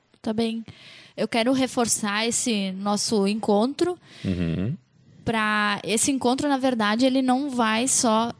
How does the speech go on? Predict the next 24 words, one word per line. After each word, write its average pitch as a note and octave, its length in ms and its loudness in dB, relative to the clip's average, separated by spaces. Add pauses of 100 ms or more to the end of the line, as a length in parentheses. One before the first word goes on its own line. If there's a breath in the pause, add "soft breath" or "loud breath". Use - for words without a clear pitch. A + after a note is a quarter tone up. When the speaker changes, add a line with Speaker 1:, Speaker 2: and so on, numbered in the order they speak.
(300)
Speaker 1:
é, A3+ 260 -2
atender, A3 800 2
é, E3 120 4
o G#3 120 4
convite B3+ 500 2
se - 140 2
estende, B3 340 0
na C4 100 2
verdade, A3+ 400 2
a B3 40 4
arquitetos B3 800 0 (120)
de, A3 200 0 (260)
de, G#3 500 0
do A#3+ 140 4
Rio A#3+ 160 4
Grande C4+ 300 2
do F4 140 4
Sul, G3+ 300 4
tá? G3 200 -4
Sintam-se B3 560 0
à A3 40 4
vontade A3 600 0
em A3+ 40 0
participar. G#3+ 800 -2